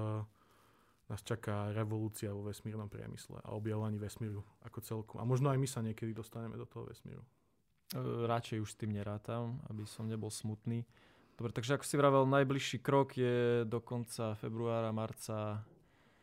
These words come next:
Speaker 1: No, tá
Speaker 2: Čo to bolo?
Speaker 1: najbližšie č-, čakáme na orbitálny let. Aktuálne
Speaker 2: Orbitálny
Speaker 1: sú tam
Speaker 2: let.
Speaker 1: postavené, e, Booster štyri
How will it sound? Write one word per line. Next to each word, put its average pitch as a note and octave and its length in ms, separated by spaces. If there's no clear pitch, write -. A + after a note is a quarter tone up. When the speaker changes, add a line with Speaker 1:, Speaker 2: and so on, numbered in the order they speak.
Speaker 1:
No, A2+ 320
tá A2+ 240
Speaker 2:
Čo - 140
to B2+ 80
bolo? C3 140
Speaker 1:
najbližšie C#3 400
č-, - 140
čakáme D#3 400
na C3 160
orbitálny C3 480
let. B2+ 320
Aktuálne B2 320
Speaker 2:
Orbitálny A#2+ 160
Speaker 1:
sú A2+ 80
tam G#2+ 80
Speaker 2:
let. G#2 80
Speaker 1:
postavené, B2 500
e, A2 80
Booster C3 320
štyri D3 480